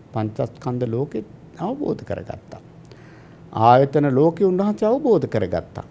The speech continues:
ඇස, කන, නාසය, දිව, ශරීරය, මනස. ඊළඟට ඒවට ගෝචර වන රූප, ශබ්ද, ගන්ධ, රස,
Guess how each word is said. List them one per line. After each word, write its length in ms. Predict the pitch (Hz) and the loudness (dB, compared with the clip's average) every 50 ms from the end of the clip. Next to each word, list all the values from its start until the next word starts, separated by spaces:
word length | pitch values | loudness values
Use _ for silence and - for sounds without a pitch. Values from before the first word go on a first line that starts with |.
| - - - - | -18 -20 -20 -14
ඇස, 200 | - - 104 107 | -10 -10 -8 -8
කන, 280 | 123 - 120 110 107 104 | -6 -4 -2 -2 -2 -2
නාසය, 400 | 101 101 101 104 101 - 107 104 | -2 -2 -2 -4 -4 -4 -6 -4
දිව, 180 | 101 101 107 104 | -4 -4 -4 -4
ශරීරය, 460 | 104 - 104 98 98 101 98 98 98 | -4 -4 -4 -4 -4 -6 -6 -6 -6
මනස. 380 | 95 90 90 107 117 117 - - - - - - - - - - - - - - - - - - - - - - - - | -6 -6 -6 -6 -8 -10 -12 -16 -20 -20 -20 -20 -20 -20 -20 -20 -20 -20 -20 -20 -20 -20 -20 -20 -20 -20 -20 -20 -20 -12
ඊළඟට 360 | - - 117 113 110 107 110 | -4 -2 -2 -2 -2 0 0
ඒවට 240 | 113 113 110 104 107 | 0 0 0 0 0
ගෝචර 380 | 101 104 107 110 107 - 110 | 0 2 0 2 0 -2 -4
වන 160 | 104 110 107 101 | -4 -4 -2 -2
රූප, 260 | 101 107 110 - 117 | -2 -2 -2 -4 -6
ශබ්ද, 380 | 101 - 107 104 104 104 107 | -2 -2 -2 -2 -2 -2 -2
ගන්ධ, 280 | 101 107 104 104 104 104 | 0 0 0 0 0 -2
රස, 180 | 101 101 - | -4 -4 -4